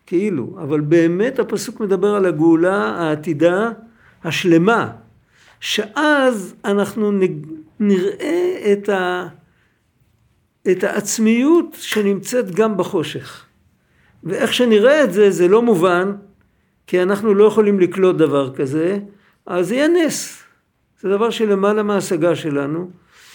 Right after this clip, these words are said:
ולכן הרמב"ם כותב את זה בשפה שלו, הוא לא מדבר במושגים כאלה, הרמב"ם מדבר יותר במושגים שנראים כמו פילוסופיה, זה נראה כמו פילוסופיה. הוא כותב, "אנחנו לא נדע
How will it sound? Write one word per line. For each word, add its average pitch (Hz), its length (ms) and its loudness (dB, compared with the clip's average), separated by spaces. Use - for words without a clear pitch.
ולכן 180 580 0
הרמב"ם 240 460 0
כותב 220 320 4
את 214 60 2
זה 185 80 2
בשפה 185 480 -2
שלו, 220 720 2
הוא 180 100 -4
לא 233 100 0
מדבר 226 300 4
במושגים 185 580 2
כאלה, 135 580 0
הרמב"ם 180 400 -4
מדבר 170 260 -2
יותר 180 320 0
במושגים 175 480 -2
שנראים 175 420 0
כמו 170 240 -2
פילוסופיה, 151 720 -4
זה 160 80 -12
נראה 165 280 -2
כמו 120 240 -8
פילוסופיה. 139 640 -14
הוא 180 180 -4
כותב, 214 280 2
"אנחנו 185 580 -2
לא 196 220 2
נדע 185 520 2